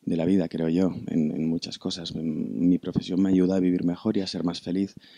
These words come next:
porque me lo paso bien, soy, soy feliz actuando, soy feliz en cada uno de los proyectos.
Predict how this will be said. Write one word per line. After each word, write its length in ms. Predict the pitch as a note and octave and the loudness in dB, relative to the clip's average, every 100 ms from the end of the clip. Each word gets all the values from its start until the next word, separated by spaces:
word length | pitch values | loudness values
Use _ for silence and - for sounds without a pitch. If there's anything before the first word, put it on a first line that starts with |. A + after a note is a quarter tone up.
| - - - - | -20 -20 0 0
porque 640 | F#2 F2 F2+ E2+ D#2+ D#2+ D#2+ | 0 -2 -2 -2 -2 -2 0
me 120 | D#2+ | 0
lo 80 | E2 | -2
paso 260 | E2 - | -6 -6
bien, 200 | E2+ D#2+ | -6 -6
soy, 300 | E2 D#2+ D#2 | -6 -6 -6
soy 240 | - F2 E2 | -6 -6 -4
feliz 400 | - D2+ - - | -4 -6 -8 -14
actuando, 560 | - - E2 F2 F2 | -10 -2 2 4 2
soy 160 | F2 E2 | 0 -2
feliz 260 | F2 E2+ F2 | 0 2 2
en 100 | E2+ | 2
cada 160 | E2+ E2 | 2 2
uno 140 | E2+ | 2
de 80 | E2+ | 2
los 140 | E2 | -2
proyectos. 600 | - E2+ F#2+ - G2 G2 | -2 0 0 2 0 0